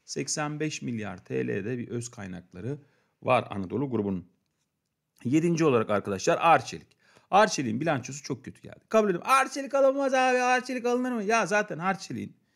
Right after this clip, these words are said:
yurt dışında Polonya'daki fabrikasını ka-, kapatmamış olsaydı sanırım Whirlpool mu? Whirlpool'la olan anlaşması kötü gitmemiş olsaydı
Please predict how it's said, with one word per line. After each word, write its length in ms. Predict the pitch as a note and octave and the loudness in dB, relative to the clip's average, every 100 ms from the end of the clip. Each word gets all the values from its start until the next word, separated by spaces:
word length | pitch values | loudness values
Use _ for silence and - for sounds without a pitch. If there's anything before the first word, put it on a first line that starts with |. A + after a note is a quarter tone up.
| _ _ _ - | _ _ _ -2
yurt 220 | G3+ - | -2 -2
dışında 300 | C#3 B2 G#2 | -4 -4 -4
Polonya'daki 460 | D#3+ F#3+ F3+ D#3 | -4 -2 -2 -4
fabrikasını 480 | - D#3 C#3 C3+ D3+ | -2 -2 -2 -8 -10
ka-, 320 | D3 C#3 - | -8 -8 -8
kapatmamış 580 | - A#2+ D3 - C3 C3 | -12 -6 -6 -6 -10 -8
olsaydı 320 | C3 A#2+ B2+ | -10 -8 -8
sanırım 300 | A2+ D#3+ D#3+ | -8 -8 -8
Whirlpool 420 | A2 C#3 E3+ F3 B2 | -6 -4 -6 -6 -8
mu? 100 | G2 | -4
Whirlpool'la 480 | C#3+ F3 D#3+ C#3+ | -2 -2 -4 -6
olan 140 | B2+ B2+ | -6 -6
anlaşması 640 | C3 B2+ A#2+ A#2 A#2 A2+ - _ _ _ | -6 -8 -8 -10 -6 -6 -8 _ _ _
kötü 260 | - D#3+ D#3+ | -10 -10 -8
gitmemiş 400 | - - C#3 C3+ | -12 -8 -6 -6
olsaydı 640 | G2+ G#2 - B2+ D3+ G#2+ | -6 -6 -4 -2 -2 -4